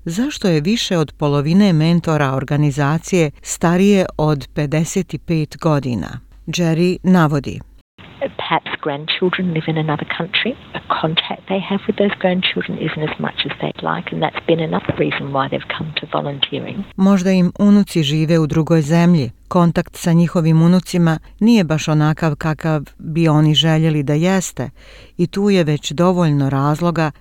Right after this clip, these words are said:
Speaker 1: zašto oni dolaze da volontiraju. Nekadašnji inženjer Alan Bernie odlučio je da postane mentor Ed Connecta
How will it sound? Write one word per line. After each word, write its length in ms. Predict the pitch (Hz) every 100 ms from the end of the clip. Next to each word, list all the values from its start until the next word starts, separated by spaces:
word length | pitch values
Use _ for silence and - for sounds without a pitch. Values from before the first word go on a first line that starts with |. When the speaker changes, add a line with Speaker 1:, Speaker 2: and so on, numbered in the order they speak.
| -
Speaker 1:
zašto 460 | 151 220 - 170
oni 300 | 147 156 170
dolaze 560 | 147 143 151 139 151 147
da 340 | 135 139 139 143
volontiraju. 840 | 147 143 143 139 151 143 135 82 - - - -
Nekadašnji 760 | 202 185 170 165 - 160 151
inženjer 600 | 147 143 160 160 147 147 - -
Alan 400 | 156 156 156 156
Bernie 560 | 156 156 143 135 117 131 -
odlučio 560 | - 160 175 196 - 220
je 60 | 170
da 140 | 143
postane 520 | - 165 - 185 156
mentor 500 | 147 160 180 - 147 -
Ed 220 | 170 160 -
Connecta 540 | 143 143 151 - 190